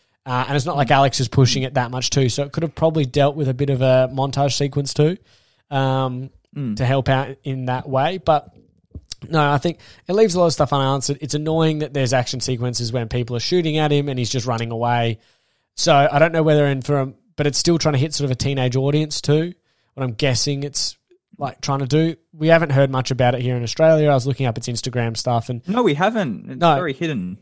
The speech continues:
Speaker 2: Mm.
Speaker 1: So I was looking up its Instagram. It's got a decent little following, but not a major following on its, like, socials. So,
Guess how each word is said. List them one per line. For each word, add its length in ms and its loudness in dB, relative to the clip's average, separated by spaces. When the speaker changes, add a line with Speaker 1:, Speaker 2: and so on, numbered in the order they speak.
Speaker 2:
Mm. 140 -6
Speaker 1:
So 120 2
I 120 4
was 120 0
looking 180 0
up 120 2
its 80 -4
Instagram. 400 0
It's 100 -8
got 120 -2
a 20 -4
decent 500 -2
little 220 0
following, 460 0
but 140 -10
not 220 0
a 40 -6
major 500 0
following 420 0
on 80 -4
its, 200 -6
like, 200 0
socials. 480 -2
So, 300 2